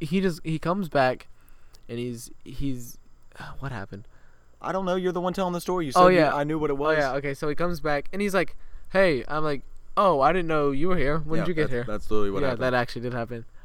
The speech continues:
Speaker 1: I think.
Speaker 2: No,
Speaker 1: And
Speaker 2: it,
Speaker 1: then,
Speaker 2: it definitely did.
Speaker 1: and
Speaker 2: I
Speaker 1: then he's
Speaker 2: remember.
Speaker 1: like, "Where's my phone?" And I'm like, "I don't know."
Speaker 2: Oh, you're telling this story.
Speaker 1: And then he smacked his pocket,
Speaker 2: No,
Speaker 1: and
Speaker 2: no, no. That, that didn't happen yet.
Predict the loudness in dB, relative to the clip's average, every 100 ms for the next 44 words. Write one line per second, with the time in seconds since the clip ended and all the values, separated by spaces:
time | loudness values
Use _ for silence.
0 | -14 -12 -12 -14 -18 -20 -20 -20 -4 0
1 | 2 2 0 -2 -4 -4 -2 0 2 2
2 | 2 2 -2 -6 2 6 6 2 -8 -4
3 | -2 2 0 0 -4 -4 -6 -12 -16 -12
4 | -6 -4 -4 -2 -2 -2 -2 0 0 -2
5 | -4 -4 -2 0 0 -2 -2 -2 -2 0
6 | 2 2 6 8 8 8 6 4 0 2
7 | 4 4 2 -4 0 2 4 4 4 2
8 | 2 2 0 0 -2 -2 -2 -6 -6